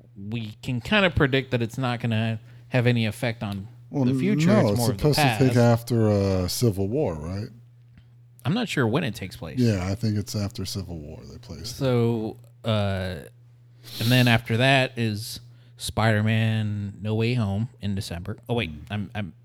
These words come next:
Speaker 1: forgot one. Eternals first, then Spider-Man. Then we get into Doctor Strange.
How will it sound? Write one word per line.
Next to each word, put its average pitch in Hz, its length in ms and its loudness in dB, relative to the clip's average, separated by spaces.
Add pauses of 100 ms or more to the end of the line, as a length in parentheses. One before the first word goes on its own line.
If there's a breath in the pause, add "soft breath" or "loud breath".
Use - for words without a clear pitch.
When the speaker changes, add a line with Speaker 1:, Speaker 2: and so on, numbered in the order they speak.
(160)
Speaker 1:
forgot 104 300 -6
one. 98 180 -8 (140)
Eternals 110 680 -8 (360)
first, 90 440 -14
then 113 180 -8
Spider-Man. 92 640 -10 (560 soft breath)
Then 131 400 -4
we 117 120 -4
get 107 180 -4
into 107 220 -10
Doctor - 340 -14
Strange. - 580 -14